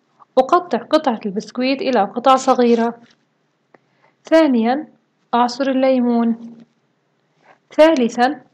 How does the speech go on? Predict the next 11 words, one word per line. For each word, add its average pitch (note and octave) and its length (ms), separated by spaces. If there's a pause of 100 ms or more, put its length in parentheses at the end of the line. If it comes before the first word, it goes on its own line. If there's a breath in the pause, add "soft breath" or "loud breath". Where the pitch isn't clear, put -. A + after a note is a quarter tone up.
(360)
أضع B3 360
عصير B3 340
الليمون A3 560
في G#3+ 220
كيس A#3+ 320
البلاستيك B3 680 (280 loud breath)
وأضيف B3+ 540
عليه B3 360
البسكويت A#3 600
المقطع. C4 680 (1300 soft breath)
رابعا، C4+ 720